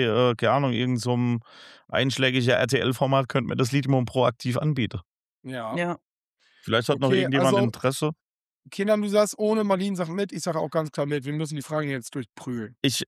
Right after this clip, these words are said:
Speaker 1: äh, Florian, ich hab jetzt nur noch, ich will trotzdem noch kurz erwähnen, warum ich
Speaker 2: Ja.
Speaker 1: ohne bestell.
Speaker 2: Okay, erzähl.
Speaker 1: Weil ich mag's absolut nicht, wenn mein Cheeseburger im McDonald's viel zu lang schon rumliegt. Ich hab den gern frisch und die machen den nur frisch, wenn du was wegbestellst.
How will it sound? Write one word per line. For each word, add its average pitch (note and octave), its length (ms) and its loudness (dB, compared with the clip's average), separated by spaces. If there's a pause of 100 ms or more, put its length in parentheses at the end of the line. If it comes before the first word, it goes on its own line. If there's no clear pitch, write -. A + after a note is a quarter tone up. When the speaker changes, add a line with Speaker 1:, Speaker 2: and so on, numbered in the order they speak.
Speaker 1:
äh, - 120 0
Florian, D3 540 4
ich C#3+ 140 2
hab C#3 120 4
jetzt C#3+ 160 -2
nur D#3 200 6
noch, D3+ 160 4
ich A2+ 160 -2
will C3 240 2 (100)
trotzdem C#3 320 -2
noch C#3+ 140 2
kurz - 240 0
erwähnen, B2 400 2
warum B2 380 2
ich C#3+ 160 0
Speaker 2:
Ja. C3+ 60 -4
Speaker 1:
ohne C#3 280 4
bestell. A2 400 2 (500)
Speaker 2:
Okay, C3+ 280 -10
erzähl. D#3+ 480 -8 (100)
Speaker 1:
Weil A2 220 2
ich A#2 160 -2
mag's B2 340 2
absolut D3 560 0
nicht, A#2 200 4
wenn A2+ 140 2
mein G#2 160 2
Cheeseburger G2 760 0 (600)
im A#2 140 0
McDonald's A2 680 2 (240)
viel D#3 280 -2
zu - 120 0
lang B2+ 220 4
schon A2 220 2
rumliegt. F#2+ 560 2 (420)
Ich F2 140 -2
hab C3 100 -2
den B2+ 160 2
gern A#2 200 2
frisch B2 360 0
und G2+ 100 0
die G2+ 60 2
machen B2+ 240 0
den A2 160 4
nur C#3+ 160 4
frisch, B2+ 320 -4
wenn A#2 140 0
du G2+ 100 0
was F#2+ 160 2
wegbestellst. F2+ 600 -4